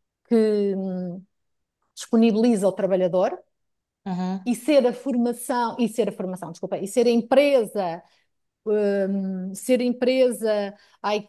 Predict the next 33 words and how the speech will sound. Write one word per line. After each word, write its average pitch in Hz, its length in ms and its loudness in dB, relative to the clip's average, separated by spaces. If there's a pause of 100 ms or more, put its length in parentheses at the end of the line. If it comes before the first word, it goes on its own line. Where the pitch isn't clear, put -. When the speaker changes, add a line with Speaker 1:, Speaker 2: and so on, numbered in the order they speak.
(140)
Speaker 1:
eh, 208 200 4
utilita-, 247 840 2
utilizadora 233 960 2
ou 214 120 -2
cessionária 220 960 -2 (1120)
a 240 140 2
dar 254 220 0
essa 262 260 -4
formação, 233 760 -6
tá - 100 -8
bem? 220 160 -2 (240)
A 220 140 4
empresa 254 460 4
cessionária 254 720 -2
é - 20 -2
aquela 262 280 -2
empresa 262 680 -2 (320)
que 285 140 2
recebe 247 440 0
a-, 240 260 2
um 254 140 4
trabalhador 240 600 2
que - 80 -20
foi 269 180 -2
cedida 226 480 -4
por 254 180 -6
outra, 196 420 -2
Speaker 2:
Certo, - 80 -12
Speaker 1:
temporária, 214 560 0 (240)
pronto. 180 300 -8
Speaker 2:
certo. - 180 -20 (320)
Speaker 1:
E, 247 80 2
portanto, 208 560 -2